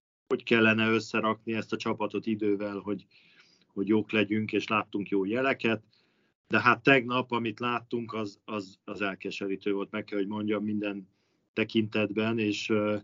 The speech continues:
ö, nagyon előttem van, ö, Vovának, ö, a nyilatkozata a mérkőzés végén, aki nagyon-nagyon elkeseredett volt, ahhoz képest, hogy visszafogta magát, de,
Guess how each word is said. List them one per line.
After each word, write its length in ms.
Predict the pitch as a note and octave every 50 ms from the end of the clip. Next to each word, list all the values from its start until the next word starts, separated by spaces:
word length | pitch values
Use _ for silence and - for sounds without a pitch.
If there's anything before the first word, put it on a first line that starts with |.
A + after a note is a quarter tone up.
| - _ _ - - _ _ _ _ _ _ _ -
ö, 440 | F2 G#2 G#2 G#2 G#2 G#2 G#2 G#2 G#2
nagyon 300 | G#2+ A2+ A#2 G#2+ A2+ A2
előttem 560 | A2 A2 G#2+ G#2 G2+ - - - A2+ G#2+ G#2+ G#2+
van, 280 | G#2+ G#2 G#2 G2+ G#2
ö, 480 | G#2+ G#2+ G#2+ G#2 G2+ G2+ G2+ G2+ G2+ G2+ G2 G#2 A2 A2+ - - - G2 - - - - - - -
Vovának, 840 | - G2 G#2 A2+ A2 G#2 A2 G#2 G2+ G2+ G#2 G#2 G2+ - - - - - - - - -
ö, 540 | G#2 G2+ G2 G2 G2 G2+ G2+ G2+ G2 G2+ G2+ - -
a 80 | G2
nyilatkozata 680 | G2+ A2+ A#2 A2+ A2 G#2+ - - A2 G#2 A2 G#2+ - G#2+
a 20 |
mérkőzés 560 | A2 A2+ A2+ G#2+ - - A2 G2+ G#2+ G#2 - -
végén, 360 | G#2+ G#2+ G#2 G2 A2 G#2+ G#2+
aki 220 | G#2 G2+ - G#2
nagyon-nagyon 540 | G#2+ A2 A2+ A2+ G#2+ G#2 G2+ G2+ G2+ G2+ G2+
elkeseredett 680 | G2+ G2+ F#2+ - G#2 G2 - - G2 G#2 G#2 G#2 G2+ -
volt, 180 | - G#2+ -
ahhoz 220 | A#2 A#2+ A#2 G2 -
képest, 420 | - B2 A#2 - A2+ G#2 - -
hogy 100 | A#2 G#2
visszafogta 640 | G2+ A2+ A2 - G#2+ F#2+ - G#2+ G2+ - - G#2+
magát, 420 | G2+ G2+ G2+ G2+ G#2+ A2+ A2+ A#2+ A2
de, 240 | G#2+ A2 G#2+ G2+